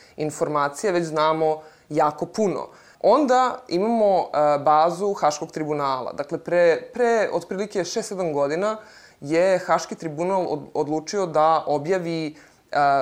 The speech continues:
dokaze koji nisu sad tajni, zaštićeni. E,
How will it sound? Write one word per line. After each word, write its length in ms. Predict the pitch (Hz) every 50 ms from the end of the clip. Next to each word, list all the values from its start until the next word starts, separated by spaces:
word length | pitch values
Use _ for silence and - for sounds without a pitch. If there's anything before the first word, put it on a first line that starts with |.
| 127 - -
dokaze 640 | 151 147 147 139 139 - 165 143 127 143 139 131 127 123
koji 260 | - - 139 139 139
nisu 280 | 135 131 131 - -
sad 360 | - - - 95 - - - - - - - -
tajni, 300 | 170 156 156 151 139 131
zaštićeni. 640 | - - - - - 196 - - 240 226 233 226
E, 80 | 202